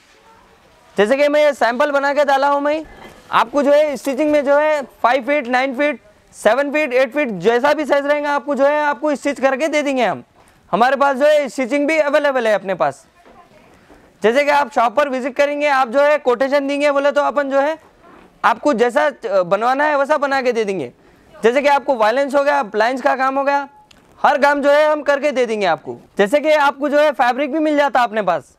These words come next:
Fabric में जो है आपको नाइंटी रुपीज मीटर से स्टार्ट है, नाइंटी रुपीज meter रहेगा आपको। ये देखिए आप,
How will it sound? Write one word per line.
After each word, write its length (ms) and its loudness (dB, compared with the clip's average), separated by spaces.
Fabric 340 2
में 200 -4
जो 60 4
है 60 4
आपको 260 -6
नाइंटी 260 -8
रुपीज 320 -10
मीटर 140 -20
से 240 -14
स्टार्ट 240 -20
है, 60 -20
नाइंटी 320 -2
रुपीज 240 -2
meter 240 -2
रहेगा 240 2
आपको। 420 0
ये 140 4
देखिए 220 0
आप, 160 0